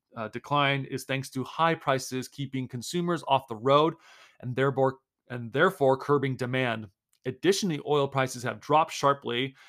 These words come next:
and the government has released barrels from the Strategic Petroleum Reserve, bringing more supply in the market. Some states have also temporarily suspended their gas tax in an effort to particularly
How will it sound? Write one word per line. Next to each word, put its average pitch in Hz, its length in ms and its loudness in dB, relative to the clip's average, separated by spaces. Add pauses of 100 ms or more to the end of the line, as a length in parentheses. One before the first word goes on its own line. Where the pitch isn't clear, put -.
(160)
and 123 100 -8
the 117 60 -6
government 151 400 4
has 135 160 -2
released 127 340 -2
barrels 135 320 4
from 127 120 -6
the 120 40 -8
Strategic - 540 -8
Petroleum 139 460 -4
Reserve, 113 480 -6 (920)
bringing 143 320 -2
more 139 140 2
supply - 340 -6
in 113 60 -10
the 110 60 -8
market. 143 380 4 (580)
Some 165 300 0
states 139 380 2
have 131 240 -2
also 175 300 4
temporarily 151 480 0
suspended 135 500 -2
their 120 120 -2
gas 143 360 0
tax - 460 -2
in 123 80 -10
an 120 120 -12
effort 156 340 -4
to 131 60 -10
particularly 147 760 -8